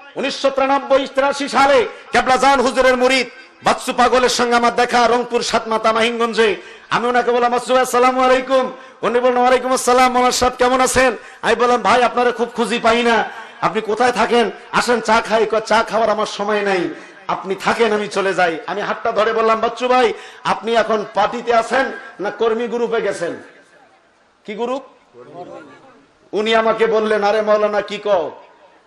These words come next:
উনিশশত পঁচানব্বই পঁচাশি সালে হুজরা শরীফের এখন যে গ্রিল, গ্রিল আপনারা দেখেন, এই গ্রিল মোবারক তখন ছিল না। আমরা যখন গেছি তখন দেখছি গ্রিল ছিল না, গ্রিল নতুন হইছে।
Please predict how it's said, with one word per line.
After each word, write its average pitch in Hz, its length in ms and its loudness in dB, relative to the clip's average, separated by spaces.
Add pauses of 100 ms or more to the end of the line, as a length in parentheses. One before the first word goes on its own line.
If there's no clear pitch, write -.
(500)
উনিশশত 214 540 2
পঁচানব্বই 226 540 2
পঁচাশি 226 420 0
সালে 247 340 2 (1120)
হুজরা 226 300 0
শরীফের 233 400 2
এখন 226 240 2
যে 214 80 0
গ্রিল, 226 320 -4
গ্রিল 233 300 -4
আপনারা 233 280 -2
দেখেন, 220 360 -2 (360)
এই 180 100 -2
গ্রিল 220 240 -6
মোবারক 226 320 0
তখন 226 200 0
ছিল 226 260 0
না। 202 180 0 (380)
আমরা 202 280 0
যখন 220 260 0
গেছি 220 220 0
তখন 220 240 -2
দেখছি 214 220 -2
গ্রিল 220 260 -6
ছিল 202 200 -4
না, 202 100 -2
গ্রিল 196 260 -6
নতুন 202 260 -4
হইছে। 165 300 -6